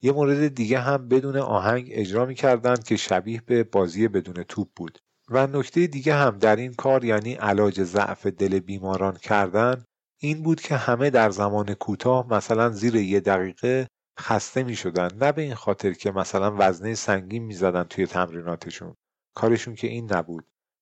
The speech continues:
بدنها هم که همچین چیزی رو نشون نمیداد،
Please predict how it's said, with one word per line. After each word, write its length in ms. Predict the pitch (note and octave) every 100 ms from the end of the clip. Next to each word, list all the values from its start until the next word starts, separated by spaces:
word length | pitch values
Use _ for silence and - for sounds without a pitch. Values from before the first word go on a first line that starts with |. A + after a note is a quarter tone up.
| _
بدنها 640 | G2+ G2+ G2+ F2+ B2 A#2+
هم 100 | A#2+
که 160 | A2 A#2
همچین 300 | G2 F2 F#2+
چیزی 260 | - G2+ G#2+
رو 140 | A#2
نشون 360 | G#2 F2+ A#2+ G2+
نمیداد، 520 | F2+ E2 E2+ D#2+